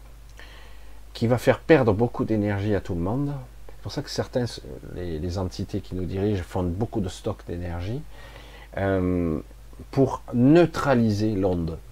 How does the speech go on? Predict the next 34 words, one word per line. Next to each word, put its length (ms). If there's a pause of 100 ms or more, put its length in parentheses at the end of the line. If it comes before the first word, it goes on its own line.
(180)
euh, 160 (260)
l'inertie, 880
voilà, 260 (400)
j'ai 60
cherché 380
le 80
terme, 240 (340)
pour 160
neutraliser 800
l'inertie 920 (120)
qu'on 160
a 80
pris 360
depuis 600 (500)
quelques 420
années. 260 (480)
Ça 200
a 40
commencé 640
déjà 500
à 80
l'époque, 380 (100)
il 60
y 60
en 100
a 100
eu 140
pas 160
mal, 240
mais 320 (180)
les 80
World 240
Trade 160
Center, 400